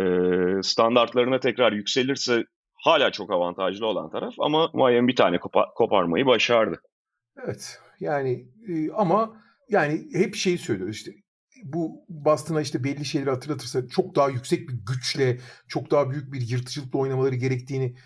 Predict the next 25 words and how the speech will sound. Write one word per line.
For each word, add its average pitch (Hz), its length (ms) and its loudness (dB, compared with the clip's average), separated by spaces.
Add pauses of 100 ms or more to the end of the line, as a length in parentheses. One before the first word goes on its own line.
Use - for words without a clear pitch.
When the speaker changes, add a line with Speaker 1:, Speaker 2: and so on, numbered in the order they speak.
(280)
Speaker 2:
e, 139 40 -2
hatırlatırsa 127 640 0
ne 175 80 2
hala 139 300 2
ama 214 300 0 (100)
Boston'a 156 440 -2
bunu 156 160 -8 (180)
yedi, 139 420 -4
defalarca 147 540 2
hatırlatıldığı 139 460 -6
zaman 135 220 2
pek, - 220 -4 (360)
e, 113 260 2
Speaker 1:
<laughs> 127 40 0
Speaker 2:
uyanamıyor 139 440 2
bu 101 80 -10
duruma. 98 280 -6 (420)
Speaker 1:
New 104 260 2
York 143 220 4
Philadelphia 139 480 4
ile 127 200 2
devam 92 260 4
edelim 85 240 -2
o 85 80 -2
zaman. 104 280 -6